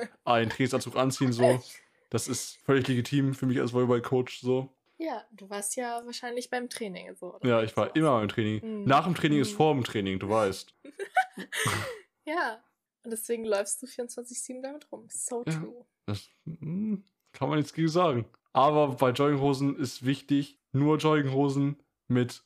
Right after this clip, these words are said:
Speaker 2: Reißverschlüssen an den Taschen, weil das ist wirklich eine life-changing Experience für mich gewesen, so meine erste Jogginghose mit so Reißverschlüssen zu kaufen und mir sind nie
Speaker 1: Boah.
Speaker 2: wieder irgendwelche Sachen aus meinen Taschen gefallen. Es war wirklich
Speaker 1: Ja,
Speaker 2: life-changing.
Speaker 1: ja. Ja.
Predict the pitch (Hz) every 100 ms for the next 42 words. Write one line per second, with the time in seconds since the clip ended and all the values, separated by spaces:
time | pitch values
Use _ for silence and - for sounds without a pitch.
0 | - 123 131 135 - 120 - 120 - 107
1 | 104 117 110 - 110 - - 107 104 104
2 | - 135 135 127 - 127 120 107 - -
3 | _ _ 113 104 113 117 117 - 131 117
4 | 113 107 101 - 113 101 - 101 95 107
5 | 98 101 95 104 104 107 113 - 123 120
6 | 113 120 113 107 104 104 - _ _ -
7 | 120 127 - 120 120 - - - 123 113
8 | 123 120 - _ - 120 127 127 123 135
9 | 139 139 139 131 135 123 123 120 117 120
10 | 117 - 117 120 - 110 - 107 110 -
11 | _ _ - 117 123 113 117 113 101 -
12 | 233 320 330 311 _ 113 113 117 117 294
13 | - _ - 135 120 117 98 92 110 _
14 | - 226